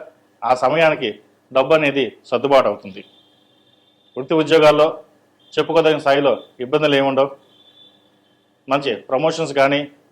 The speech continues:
లేదా ఉద్యోగం మారే అవకాశాలు గోచరిస్తోంది. అనుకున్న సమయానికి ధనం చేతికి అందుతుంది.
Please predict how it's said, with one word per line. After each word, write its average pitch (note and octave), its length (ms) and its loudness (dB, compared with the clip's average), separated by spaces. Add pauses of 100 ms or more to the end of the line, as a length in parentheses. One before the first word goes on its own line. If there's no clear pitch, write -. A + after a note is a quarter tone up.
(180)
లేదా C#3 240 4
ఉద్యోగం D#3 320 0
మారే C#3 220 4
అవకాశాలు C3+ 420 0 (260)
గోచరిస్తోంది. C3+ 520 -2 (720)
అనుకున్న E3 300 -2
సమయానికి D3 380 0
ధనం C#3 220 -2
చేతికి C#3 240 -2
అందుతుంది. C#3 340 -4